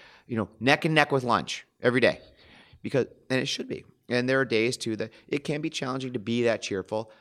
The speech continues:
And you'll, those days, I'll actually dress more, I'll wear a tie to go teach P E that day. Because it makes me feel more professional, and then I act like a professional, or I'll wear a silly hat,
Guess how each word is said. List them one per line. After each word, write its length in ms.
And 80
you'll, 180
those 280
days, 320
I'll 140
actually 300
dress 360
more, 200
I'll 240
wear 140
a 40
tie 260
to 140
go 120
teach 260
P 180
E 40
that 180
day. 200
Because 360
it 160
makes 400
me 140
feel 160
more 100
professional, 880
and 80
then 80
I 60
act 220
like 120
a 40
professional, 600
or 80
I'll 100
wear 140
a 60
silly 320
hat, 380